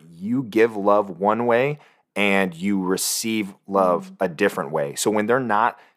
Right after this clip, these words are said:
Speaker 1: congruent, like, if I don't care about gifts, which I don't, I don't care at all about giving or getting gifts, I should say. So me giving love, like, the way I give love is I am very wordy,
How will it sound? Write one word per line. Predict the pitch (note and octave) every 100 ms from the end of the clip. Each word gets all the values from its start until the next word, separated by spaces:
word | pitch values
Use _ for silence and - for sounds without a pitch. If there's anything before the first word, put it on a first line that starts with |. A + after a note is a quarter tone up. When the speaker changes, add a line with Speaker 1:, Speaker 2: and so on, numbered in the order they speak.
| -
Speaker 1:
congruent, | G#2+ F#2+ F#2 F#2+ G2+ A2
like, | F2+ E2 -
if | -
I | F#2 G#2 B2 C3 C3+ _ -
don't | G#2+ A2 -
care | G#2+
about | G#2+ G2 D2+ D#2
gifts, | F#2 F#2 -
which | F#2 F2+
I |
don't, | D#2 F#2+ - -
I | F2
don't | E2+ G#2 G#2+ - _ _
care | - G#2+ G2+
at | F#2
all | D#2 F2 A#2+ - - _ -
about | F2+ F#2 F2 D#2+ D#2+
giving | G#2+ G#2 G2+ G2 E2+ - _ -
or | G2+
getting | E2 A#2 G#2+ F2
gifts, | F2+ -
I | D#2+
should | - D#2
say. | - D2+ C2+ - - -
So | - A2
me | G#2 G#2 A#2+ A#2 A2 - _ E2+
giving | - A2 A#2+ C3 A2 F#2+
love, | G#2+ F#2
like, | F2 E2
the | F#2
way | G2
I | F#2 E2+
give | D2+ G2 C#3+ B2
love | F2 E2 D#2+ - _ _ _ _
is | G#2 G#2 F#2+ F2+ E2 -
I | F#2 G2 G2
am | F#2 F2+ F#2
very | F2+ F2+
wordy, | E2+ D#2 G#2+ A2+ A2 G#2 G#2